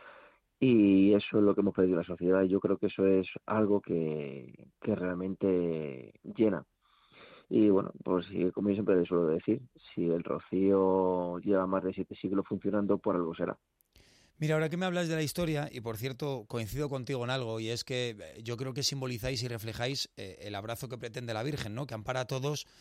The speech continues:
Speaker 2: sin importarle a la Virgen de dónde vienes tú, o cómo te llamas, o quién eres, o de qué color es, eh, le da todo igual. Y, y como bien decías, ojalá esto imperase, ¿no? En el resto de la sociedad y, y se extendiera a todos los ámbitos. Pero me hablabas de historia. Eh, el Rocío Chico tiene su historia.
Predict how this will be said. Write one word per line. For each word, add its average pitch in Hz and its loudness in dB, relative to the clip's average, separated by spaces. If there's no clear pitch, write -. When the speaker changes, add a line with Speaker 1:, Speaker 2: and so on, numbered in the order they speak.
Speaker 2:
sin - -4
importarle 113 -2
a 123 0
la 120 0
Virgen 117 -6
de 110 -8
dónde 110 -4
vienes 104 -6
tú, 180 -2
o 156 -4
cómo 127 -8
te 120 -8
llamas, 165 -2
o 127 -6
quién 127 -4
eres, 147 -2
o 120 -4
de 107 -6
qué 135 -6
color 123 -2
es, 147 0
eh, 131 -6
le 131 -4
da 139 0
todo 151 -2
igual. 107 -2
Y, 123 -2
y 123 -8
como 120 -4
bien 131 -2
decías, 120 -2
ojalá 113 -4
esto 127 -4
imperase, 123 0
¿no? 123 -2
En 110 -6
el 110 -10
resto 123 -6
de 117 -4
la 117 -2
sociedad 113 -4
y, 113 -6
y - -6
se 127 2
extendiera 127 -2
a 113 -2
todos 123 -2
los 113 0
ámbitos. 104 -6
Pero 113 -2
me 127 -2
hablabas 170 2
de 202 2
historia. 131 2
Eh, 113 -2
el 120 2
Rocío 123 2
Chico 208 4
tiene 208 2
su 120 0
historia. 113 0